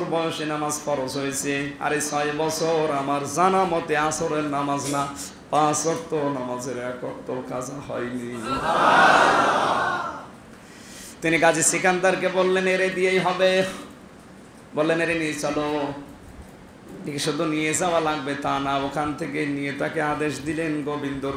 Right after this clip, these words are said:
দরবারে তোমারে যাওয়া লাগবে, ওর চারশো পঞ্চাশ কেজি ওজনের একটা তীর ধনুক আছে, ওটা তোমারে চালনা করা লাগবে।" নাসিরউদ্দিন বলছে,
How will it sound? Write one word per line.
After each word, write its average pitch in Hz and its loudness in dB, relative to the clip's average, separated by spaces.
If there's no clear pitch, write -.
দরবারে 127 -8
তোমারে 127 -8
যাওয়া 123 -4
লাগবে, 127 -6
ওর 147 -4
চারশো 185 0
পঞ্চাশ 160 2
কেজি 147 -2
ওজনের 147 -2
একটা 139 -4
তীর 147 -4
ধনুক 151 -2
আছে, 139 -4
ওটা 127 -6
তোমারে 127 -6
চালনা 127 -4
করা 127 -2
লাগবে।" 127 -4
নাসিরউদ্দিন 143 0
বলছে, 151 0